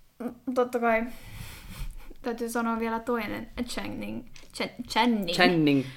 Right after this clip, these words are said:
Speaker 1: Channing
Speaker 2: Channing
Speaker 1: Ta-,
Speaker 2: Tatum.
Speaker 1: Tatum. Ö, Magic Mike.
Speaker 2: Mä en
Speaker 1: X X L.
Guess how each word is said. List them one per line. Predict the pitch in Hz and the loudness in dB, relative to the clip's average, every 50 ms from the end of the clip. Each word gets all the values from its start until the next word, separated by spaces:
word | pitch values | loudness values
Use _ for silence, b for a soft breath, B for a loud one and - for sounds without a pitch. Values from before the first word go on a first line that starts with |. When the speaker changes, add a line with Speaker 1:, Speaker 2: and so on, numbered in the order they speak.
| - - | -14 -6
Speaker 1:
Channing | - - 269 285 277 233 | 2 6 8 10 12 12
Speaker 2:
Channing | 247 240 233 226 208 202 202 196 185 - | 12 12 12 10 10 10 10 8 8 10
Speaker 1:
Ta-, | 180 | 10
Speaker 2:
Tatum. | 175 190 185 - 185 180 - - 165 143 | 10 10 12 12 10 10 10 10 8 6
Speaker 1:
Tatum. | - - - - - B B B B B B B B B B B B | 4 4 2 2 0 B B B B B B B B B B B B
Ö, | 233 226 220 214 208 - - - - - - 262 | 6 6 8 6 6 4 0 -6 -8 2 6 8
Magic | 277 285 294 294 - | 8 8 8 6 6
Mike. | 269 247 226 196 170 - - - - - - - - - - - - - - - - - - - - - - - - - - | 8 8 8 8 6 4 2 -2 -10 -10 -12 -12 -10 -10 -8 -8 -8 -10 -12 -14 -16 -18 -18 -18 -18 -20 -20 -20 -20 0 6
Speaker 2:
Mä | - 240 | 6 8
en | 202 196 196 - | 8 8 6 6
Speaker 1:
X | 180 | 6
X | 180 190 185 | 8 6 6
L. | 180 | 6